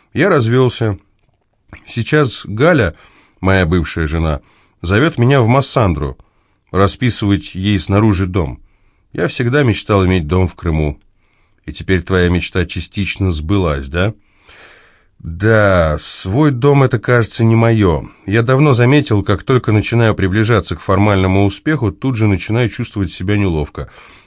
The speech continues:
Это что-то странное. У мамы есть легенда про цыгана в нашем роду. Может, именно отсюда моя склонность к эскапизму.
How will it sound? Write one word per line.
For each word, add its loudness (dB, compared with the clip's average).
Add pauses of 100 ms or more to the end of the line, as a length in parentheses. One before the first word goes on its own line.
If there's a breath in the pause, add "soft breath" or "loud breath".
Это -4
что-то -4
странное. -2 (360 soft breath)
У -4
мамы 4
есть -2
легенда 0
про -2
цыгана 0
в -4
нашем -2
роду. -2 (400 loud breath)
Может, 0
именно 4
отсюда 0
моя 4
склонность -2
к -10
эскапизму. -4